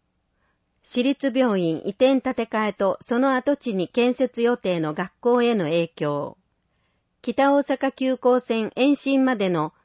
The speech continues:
箕面船場阪大前駅周辺の複合公共施設などへのアクセス。区分地条件の交渉状況。開業時期見直しの内容及び関連するまちづくりへの影響についての市民への説明方法。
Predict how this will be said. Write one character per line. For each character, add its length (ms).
箕 180
面 200
船 300
場 120
阪 260
大 200
前 240
駅 300
周 260
辺 300
の 260
複 300
合 200
公 240
共 240
施 160
設 240
な 160
ど 80
へ 140
の 220
ア 80
ク 100
セ 180
ス。 240
区 140
分 260
地 160
条 200
件 300
の 260
交 180
渉 240
状 200
況。 440
開 280
業 240
時 160
期 160
見 100
直 240
し 140
の 120
内 300
容 320
及 240
び 160
関 320
連 220
す 120
る 120
ま 160
ち 100
づ 140
く 140
り 120
へ 80
の 120
影 180
響 220
に 120
つ 160
い 100
て 140
の 220
市 240
民 240
へ 100
の 200
説 360
明 220
方 240
法。 400